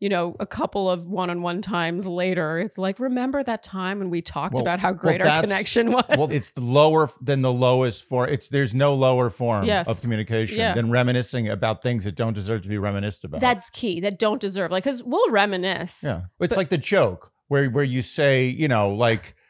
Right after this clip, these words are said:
Speaker 2: like, something happens five minutes ago.
Speaker 1: Yeah.
Speaker 2: And, and you're like, "Remember the time you stepped in that dog poop?"
Speaker 1: Yeah.
Speaker 2: And you say it like it, you just did it.
Speaker 1: Yeah,
Speaker 2: It's
Speaker 1: yeah.
Speaker 2: a joke.
Speaker 1: Uh-huh.
Speaker 2: It's like sort of, I don't know. That's a,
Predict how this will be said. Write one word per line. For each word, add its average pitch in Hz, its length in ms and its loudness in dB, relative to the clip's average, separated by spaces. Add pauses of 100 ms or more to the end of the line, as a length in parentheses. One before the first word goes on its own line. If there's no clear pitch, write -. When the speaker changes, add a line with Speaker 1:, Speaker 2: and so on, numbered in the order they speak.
(120)
Speaker 2:
like, 123 420 0
something 156 360 -2
happens 127 480 2
five 120 420 0
minutes 110 720 -4
ago. 123 580 2
Speaker 1:
Yeah. 208 320 0 (180)
Speaker 2:
And, 120 180 0
and 123 200 2
you're 123 120 4
like, 120 240 4
"Remember 131 260 0
the 127 100 -4
time 123 360 0
you 113 80 -2
stepped 113 300 -4
in 107 80 -4
that 104 180 -2
dog 98 320 -2
poop?" 123 260 -6 (100)
Speaker 1:
Yeah. 190 460 0
Speaker 2:
And 127 140 0
you 117 80 2
say 127 400 2
it 120 180 -2
like 120 260 -2
it, 127 160 0
you 123 140 0
just 107 280 0
did 117 180 0
it. 139 240 -2
Speaker 1:
Yeah, 214 180 0
Speaker 2:
It's 190 100 0
Speaker 1:
yeah. 180 100 0
Speaker 2:
a 170 40 0
joke. 90 400 0
Speaker 1:
Uh-huh. 214 320 -2
Speaker 2:
It's - 120 2
like 123 180 0
sort - 180 0
of, 98 80 2
I 107 160 2
don't 87 180 -2
know. 80 80 -6
That's 95 200 -4
a, 107 40 -10